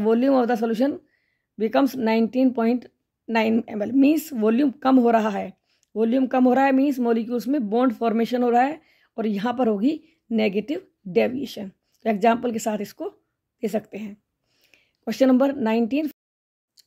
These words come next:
इसे आप प्रैक्टिस कर सकते हैं, अपने आप से सॉल्व करके आपको देखना होगा। क्वेश्चन नंबर ट्वेंटी, arrange the following in the order of raising depression in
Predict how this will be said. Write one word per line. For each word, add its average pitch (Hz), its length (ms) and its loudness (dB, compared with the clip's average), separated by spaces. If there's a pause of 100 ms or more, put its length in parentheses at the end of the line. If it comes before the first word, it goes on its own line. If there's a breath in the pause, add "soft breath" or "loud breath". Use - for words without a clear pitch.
(200)
इसे 277 260 4
आप 262 200 0
प्रैक्टिस 254 320 -8
कर 254 100 -4
सकते 254 300 -6
हैं, 277 160 0
अपने 262 260 -6
आप 254 100 -2
से 277 100 -2
सॉल्व 240 240 0
करके 240 240 -2
आपको 233 200 -4
देखना 220 240 2
होगा। 202 260 -2
क्वेश्चन - 640 -6
नंबर 269 160 4
ट्वेंटी, 247 300 2
arrange 269 280 4
the 262 80 -2
following 262 340 2
in 262 80 2 (680)
the 220 200 2
order 247 300 0 (100)
of 269 180 -4 (120)
raising 240 260 4 (100)
depression 233 560 -2 (440 soft breath)
in 247 160 0